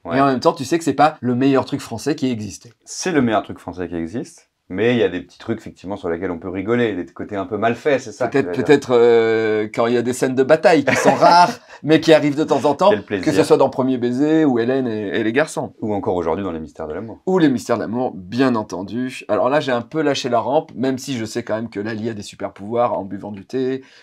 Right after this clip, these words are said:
Speaker 2: ou... Euh, enfin
Speaker 1: Mais je te rassure, les scènes d'action sont toujours aussi
Speaker 2: Compliquées.
Speaker 1: intéressantes.
Speaker 2: Intéressantes. Très bien. Donc du coup, série A B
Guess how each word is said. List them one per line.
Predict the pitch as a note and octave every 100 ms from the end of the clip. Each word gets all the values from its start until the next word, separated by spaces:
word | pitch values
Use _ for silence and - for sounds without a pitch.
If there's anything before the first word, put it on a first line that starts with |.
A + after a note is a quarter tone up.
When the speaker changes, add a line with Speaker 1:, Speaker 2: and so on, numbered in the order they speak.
| -
Speaker 2:
ou... | B2 B2
Euh, | G#2+ G#2 F#2+ -
enfin | - B2 G2+ _ _ _ _ -
Speaker 1:
Mais | A2
je |
te | A#2
rassure, | G#2+ G#2+ F#2+
les | F2+
scènes | F#2+
d'action | F2+ F2 G2+
sont | - F2
toujours | - F#2 F2
aussi | E2 - E2 D#2+ - _ -
Speaker 2:
Compliquées. | G#2+ A#2+ A2 - _ _
Speaker 1:
intéressantes. | A#2+ G#2 G2+ F2+ - - _ -
Speaker 2:
Intéressantes. | D#3 C#3 C#3+ A2+ - - - -
Très | - D3
bien. | A#2 -
Donc | A#3+ B3+
du | B3+
coup, | - D3 - _
série | - G#3+ G#3 F3+
A | D3+
B | B2 C3+ E3